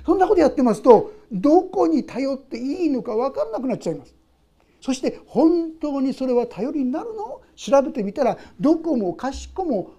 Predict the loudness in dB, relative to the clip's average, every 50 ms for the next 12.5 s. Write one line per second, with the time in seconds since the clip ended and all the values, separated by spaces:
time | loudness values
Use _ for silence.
0 | _ -10 -8 -6 -6 -6 -6 -8 -8 -8 -6 -4 -2 -2 -4 -4 -6 -10 _ _
1 | _ _ _ _ -6 -6 -4 -4 -4 -4 -6 -6 -8 -10 -6 -4 -4 -4 -4 -6
2 | -6 -4 -4 -4 -4 -6 -8 -8 -8 -6 -8 -8 -6 -6 -4 -2 -2 2 4 4
3 | 4 4 2 0 -4 -12 -20 -20 _ -10 -8 -8 -8 -8 -12 -14 -12 -12 -10 -6
4 | -6 -6 -6 -6 -8 -10 -12 -16 -18 -20 -20 -20 -20 _ _ _ _ _ _ _
5 | _ _ _ _ _ _ _ _ _ _ _ _ _ -20 -20 -20 -20 -20 -20 -16
6 | -12 -10 -8 -6 -4 -4 -6 -6 -8 -14 -20 -20 -20 -20 _ _ -20 -20 -18 -14
7 | -8 -4 -2 -2 -2 -2 -4 -10 -12 -12 -12 -16 _ _ _ _ _ _ -10 -6
8 | -6 -4 -2 -4 -4 -4 -6 -8 -8 -6 -4 0 2 2 2 2 0 -2 -2 -2
9 | -2 -2 -2 0 2 2 2 2 -2 -6 -12 -14 -6 -4 -2 -2 -2 -2 -6 -8
10 | -10 -12 -14 -16 -20 _ -12 -10 -8 -8 -8 -8 -10 -10 -10 -10 -10 -10 -12 -14
11 | -18 -20 -20 _ _ _ _ -18 -8 -4 -4 -4 -2 -2 -4 -6 -6 -8 -8 -6
12 | -4 -4 -4 -6 -10 -14 -14 -14 -14 -14